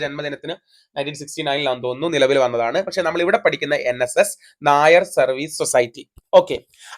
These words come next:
അന്നോളം സാമ്പത്തികമായും ജാതി ശ്രേണിയിലും മുൻപന്തിയിൽ നിന്ന നായർ സമുദായം പത്തൊൻപതാം നൂറ്റാണ്ട് അവസാനിക്കും മുൻപ് സാമൂഹികമായും സാമ്പത്തികമായും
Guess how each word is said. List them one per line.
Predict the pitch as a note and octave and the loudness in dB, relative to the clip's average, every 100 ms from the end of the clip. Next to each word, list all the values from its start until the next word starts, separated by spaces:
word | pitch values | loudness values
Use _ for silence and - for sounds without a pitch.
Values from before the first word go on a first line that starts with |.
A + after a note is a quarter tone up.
| - | 6
അന്നോളം | A3 B3 C4 B3 A#3+ A3+ | 6 8 6 6 4 4
സാമ്പത്തികമായും | F3+ F#3 A3 A3 G3+ F3+ D#3 D#3 D#3+ | 4 4 0 2 2 4 2 0 2
ജാതി | C#3+ C#3+ E3+ F#3 | 6 6 4 0
ശ്രേണിയിലും | F3+ D#3 D3 C#3+ C#3+ | -6 -4 -4 -4 -6
മുൻപന്തിയിൽ | C3+ D#3 F#3+ G3 F#3 E3+ | -10 2 4 4 2 0
നിന്ന | C#3+ C#3+ B2 | -2 -2 2
നായർ | B2+ D#3 - | 4 4 2
സമുദായം | B2+ A#2 A2 B2 C3 - _ _ | -2 0 4 4 4 -2 _ _
പത്തൊൻപതാം | F#3 F#3+ A#3 A#3 B3 A#3+ | 4 6 4 6 6 4
നൂറ്റാണ്ട് | G#3+ F#3+ F#3 D#3+ | 2 2 2 2
അവസാനിക്കും | C#3+ E3+ E3+ F3 F3 | 2 0 0 -2 -6
മുൻപ് | D3 C#3 C#3+ | -8 -8 -2
സാമൂഹികമായും | D3 C#3+ E3 G3+ G3+ F#3 D#3+ D#3+ | 0 2 2 2 2 2 0 -2
സാമ്പത്തികമായും | D#3+ C3 C#3+ E3 E3+ D3+ C#3 C3+ | 0 0 0 -2 -2 0 -2 -2